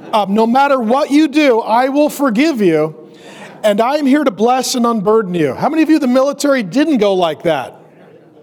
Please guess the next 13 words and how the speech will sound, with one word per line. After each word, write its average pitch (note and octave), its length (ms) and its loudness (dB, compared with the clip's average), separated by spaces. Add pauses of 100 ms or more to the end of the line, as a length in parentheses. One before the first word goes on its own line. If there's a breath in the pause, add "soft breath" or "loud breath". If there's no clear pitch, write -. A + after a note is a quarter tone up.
(580)
Okay? A#3 280 -6 (600 loud breath)
How D4 180 -2
many F4+ 140 2
of D#4 80 0
you D#4 140 4
did D4 220 0
really C4+ 360 2
well C4+ 280 0
in A#3 120 -4
sports - 680 -2 (1040)
because A#3+ 320 -2
it C4 120 0
was F#3 560 -2